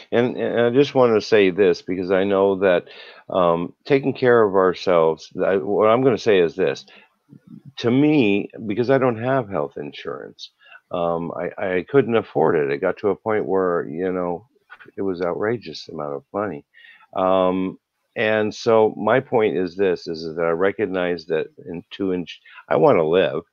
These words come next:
number one. Okay, so I decided I'm living. So because I'm gonna live, I wanna be healthy, and that this is an investment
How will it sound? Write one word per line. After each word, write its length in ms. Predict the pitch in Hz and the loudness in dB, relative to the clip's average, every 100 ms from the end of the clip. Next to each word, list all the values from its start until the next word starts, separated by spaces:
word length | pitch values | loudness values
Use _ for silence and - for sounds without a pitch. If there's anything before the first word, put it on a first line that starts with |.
| _ - | _ -14
number 260 | 71 69 | -8 -6
one. 400 | 71 87 69 73 _ - | -4 -4 -4 -8 _ -14
Okay, 280 | - - - | -6 -6 -6
so 160 | - 78 | -12 -6
I 100 | 90 | -6
decided 400 | 82 110 113 107 | -2 2 4 4
I'm 180 | 95 95 | 2 4
living. 400 | 117 104 82 87 - - _ | 2 2 0 -6 -14 -20 _
So 180 | - 110 | 0 0
because 300 | 104 139 135 | 2 2 2
I'm 180 | 123 | 2
gonna 240 | 113 117 107 | 2 2 4
live, 300 | 120 147 120 | 4 4 2
I 80 | 107 | 2
wanna 180 | 113 110 | 2 0
be 200 | 110 110 | -2 -2
healthy, 640 | 123 135 131 82 85 98 - - - 98 | 0 0 -2 -4 -4 -4 -10 -20 -10 -4
and 220 | 98 104 | 0 0
that 160 | 95 | 0
this 260 | 107 131 - | 2 0 0
is 140 | 104 | -8
an 100 | 98 | -4
investment 880 | 92 85 78 113 135 - 87 85 98 | -4 -4 0 0 0 -4 -6 -4 -4